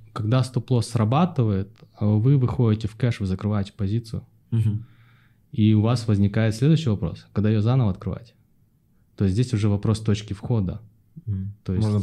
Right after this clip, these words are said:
Speaker 2: постоянно ловить плохой тайминг и потерять
Speaker 1: Тайминг
Speaker 2: всё, да?
Speaker 1: ловить плохой вы будете постоянно, и я скажу, что это особенность, э, м, то есть вообще любого трейдера,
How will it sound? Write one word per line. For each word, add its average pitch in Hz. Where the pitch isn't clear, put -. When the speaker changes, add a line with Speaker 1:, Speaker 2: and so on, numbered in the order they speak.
Speaker 2:
постоянно 113
ловить 101
плохой 110
тайминг 123
и 101
потерять 101
Speaker 1:
Тайминг 180
Speaker 2:
всё, -
да? 143
Speaker 1:
ловить 170
плохой 156
вы 117
будете 135
постоянно, 156
и 143
я 131
скажу, 135
что 170
это 131
особенность, 127
э, 107
м, 113
то 101
есть -
вообще 120
любого 107
трейдера, 107